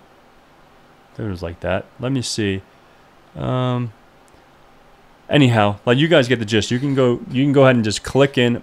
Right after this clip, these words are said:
Maybe my spelling is off. I'm not sure. But you can see, like, now we can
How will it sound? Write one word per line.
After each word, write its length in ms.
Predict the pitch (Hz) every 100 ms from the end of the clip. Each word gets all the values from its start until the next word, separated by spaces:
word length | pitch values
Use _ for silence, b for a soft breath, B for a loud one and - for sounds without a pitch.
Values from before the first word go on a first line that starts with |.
| -
Maybe 260 | 110 110 107
my 140 | 104
spelling 420 | 98 - 101 92
is 140 | 90 90
off. 220 | 90 - - -
I'm 160 | 101
not 160 | 98 90
sure. 360 | - 95 90 - b b b b b b -
But 180 | 123 123
you 120 | 131
can 120 | 139
see, 260 | - 151 123
like, 340 | 107 101 -
now 200 | 127 123
we 100 | 127
can 320 | 123 117 110